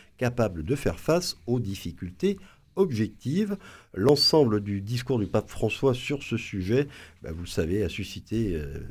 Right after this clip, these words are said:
de nombreuses réactions très contrastées, notamment dans la classe politique. Pour votre part, que vous soyez chrétien ou non d'ailleurs, est-ce que vous estimez que le pape était dans son rôle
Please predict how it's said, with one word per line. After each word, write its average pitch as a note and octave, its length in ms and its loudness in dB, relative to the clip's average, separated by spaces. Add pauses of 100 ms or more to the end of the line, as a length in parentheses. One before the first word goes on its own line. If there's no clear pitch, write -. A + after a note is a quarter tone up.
(260)
de D#2 220 -8
nombreuses F#2 440 2
réactions F#2 760 -2
très G#2+ 180 -6
contrastées, - 720 -2
notamment C3+ 460 6
dans A2 80 4
la G2+ 100 4
classe D#3+ 260 -2
politique. B2 640 -2 (640)
Pour F#3 120 2
votre B2+ 300 4
part, F3 260 2
que - 80 2
vous F2 160 -4
soyez F2+ 340 -2
chrétien - 320 -4
ou D#2+ 100 0
non A#2+ 140 0
d'ailleurs, G#2+ 400 -2 (280)
est-ce D#3+ 220 2
que C3+ 120 2
vous A2 180 0
estimez A#2+ 400 4
que A#2+ 80 0
le F2+ 140 2
pape G#2 240 0
était E2+ 180 0
dans D2+ 140 -4
son - 180 -8
rôle C3 400 4